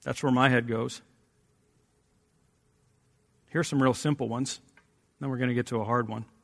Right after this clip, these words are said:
Husbands are not fashioned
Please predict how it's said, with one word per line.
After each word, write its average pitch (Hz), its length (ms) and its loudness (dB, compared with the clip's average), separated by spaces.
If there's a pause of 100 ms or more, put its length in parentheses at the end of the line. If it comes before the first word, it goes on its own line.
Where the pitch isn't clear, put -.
(960)
Husbands 165 580 4 (800)
are 143 140 2
not 147 260 4
fashioned 151 760 4